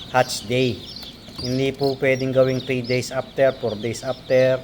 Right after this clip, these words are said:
Dahil po yaan ay importante habang nagde-develop yung kanilang panglaban o immune system nila ay nagtumutulong na po.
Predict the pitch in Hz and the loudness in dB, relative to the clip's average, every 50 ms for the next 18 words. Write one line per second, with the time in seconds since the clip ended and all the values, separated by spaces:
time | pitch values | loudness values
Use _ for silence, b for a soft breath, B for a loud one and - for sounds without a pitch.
0 | - - - - - - - - - - - - 120 120 127 131 135 131 131 147 | -6 -14 -16 -16 -16 -16 -18 -18 -16 -14 -6 0 2 4 4 4 2 2 0 -2
1 | 139 135 135 135 139 131 139 143 139 143 143 143 143 139 - 135 127 131 131 117 | 0 0 2 2 2 2 4 4 4 4 4 2 -2 -6 -4 -4 -4 -4 -4 -6
2 | - 131 123 120 - - 151 156 151 143 - - 135 123 127 139 143 - - - | -4 -4 -6 -4 0 2 2 4 2 0 -2 0 0 2 2 2 0 -2 -6 -12
3 | - - - - - - - - - - - - 143 143 147 151 147 143 156 151 | -14 -14 -16 -18 -18 -16 -12 -12 -12 -10 -2 4 6 6 6 6 6 4 4 4
4 | 151 151 147 139 135 147 143 139 143 135 - 147 143 139 143 139 - 143 139 135 | 4 2 0 0 0 0 0 2 0 2 2 4 4 4 2 0 -2 -2 -4 -2
5 | 131 143 139 143 139 139 139 143 139 - - - - - - - - 135 127 131 | 0 -2 -2 0 0 0 -2 -2 -4 -8 -16 -16 -18 -18 -10 -4 -4 -2 0 4
6 | 131 151 165 180 160 151 143 143 147 143 135 123 123 123 120 123 127 123 117 - | 6 8 6 6 8 6 6 6 6 4 0 -2 -2 -2 -2 -2 -2 -4 -4 -6
7 | 165 165 - - - 170 165 160 160 156 139 127 123 123 127 127 - - - - | -6 -6 -2 0 2 2 4 4 2 2 4 4 6 6 4 2 0 -6 -10 -12
8 | - - - - - - - - - - 151 151 156 160 160 165 165 165 165 165 | -12 -12 -16 -18 -18 -18 -18 -16 -4 2 6 8 8 10 10 8 6 4 2 -2
9 | 160 160 - - - - - - - - - - 160 147 139 135 - - - - | -4 -8 -12 -18 -20 -20 -20 -20 -20 -20 -12 -6 -4 -4 -4 -6 -8 -14 -10 -6
10 | 165 151 156 156 151 156 156 151 147 147 147 143 139 135 131 - 156 156 151 | -2 0 0 0 2 4 4 4 4 4 2 0 -2 -2 2 4 4 4 4